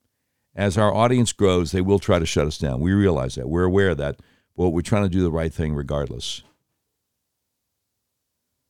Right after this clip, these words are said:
So, <laughs> so I hope you'll tell your friends about this podcast and where they can find it.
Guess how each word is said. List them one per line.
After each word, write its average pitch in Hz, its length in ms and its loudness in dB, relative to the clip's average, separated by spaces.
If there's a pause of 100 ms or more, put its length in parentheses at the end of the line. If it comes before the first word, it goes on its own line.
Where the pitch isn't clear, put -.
(140)
So, - 220 -6 (360)
<laughs> - 380 -20
so - 160 0
I 107 80 4
hope 117 240 4
you'll 98 80 4
tell 92 460 2
your 87 160 -2
friends 76 480 -2 (340)
about 71 260 -2
this 73 140 -10
podcast 71 720 -6 (880)
and 80 140 -6
where 78 140 -2
they 67 80 -6
can 67 80 -8
find 73 320 -6
it. - 100 -16